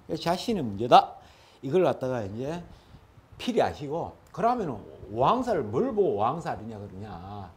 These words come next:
그러면은 우리가 이 구궁 있잖아요. 구궁 이래 서면은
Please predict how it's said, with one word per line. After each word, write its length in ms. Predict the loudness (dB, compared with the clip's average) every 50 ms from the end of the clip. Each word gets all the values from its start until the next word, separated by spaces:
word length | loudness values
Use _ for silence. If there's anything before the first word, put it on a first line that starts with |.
| -20 -14
그러면은 440 | -10 -6 -6 -6 -6 -6 -8 -10 -12 -16 -20 -20 -20 -20 -20 -20 -10
우리가 400 | -6 -2 0 2 2 0 0 -4 -8 -18 -20 -20 -20 -20 -20 -16 -12
이 80 | -12 -12
구궁 420 | -8 -6 -4 -4 -2 0 0 0 0
있잖아요. 680 | -2 -2 -4 -4 -4 -6 -6 -6 -6 -6 -6 -8 -10 -12 -14 -18 -20 _ _ _ _ -20 _ _ _ _ -20 -20 _ _ _ -20 -20 -20 -20 _
구궁 380 | -10 -8 -6 -4 -2 -2 -2 -2
이래 180 | 0 0 0 -2
서면은 560 | -2 -6 -8 -8 -8 -8 -8 -8 -8 -10